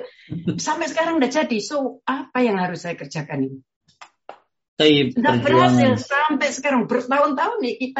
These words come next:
Speaker 2: tidak, tidak berhasil.
Speaker 1: Ya,
Speaker 2: Mereka ke
Speaker 1: bag-
Speaker 2: masjid. Orangnya ini ke masjid yang, yang bawa sajian ini.
Speaker 1: Harusnya sih ditanya mau berapa.
Speaker 2: Ya,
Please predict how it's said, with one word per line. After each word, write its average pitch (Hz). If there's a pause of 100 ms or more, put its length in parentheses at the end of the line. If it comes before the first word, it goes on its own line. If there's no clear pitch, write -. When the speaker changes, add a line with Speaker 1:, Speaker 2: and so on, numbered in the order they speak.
Speaker 2:
tidak, -
tidak 202
berhasil. 214 (320)
Speaker 1:
Ya, 147
Speaker 2:
Mereka -
ke 135
Speaker 1:
bag- 120
Speaker 2:
masjid. 403 (160)
Orangnya 320
ini 403
ke 277
masjid 302 (140)
yang, 190
yang 170
bawa 147
sajian 165
ini. 151 (320)
Speaker 1:
Harusnya 131
sih 170
ditanya 143
mau 131
berapa. 123 (1700)
Speaker 2:
Ya, 262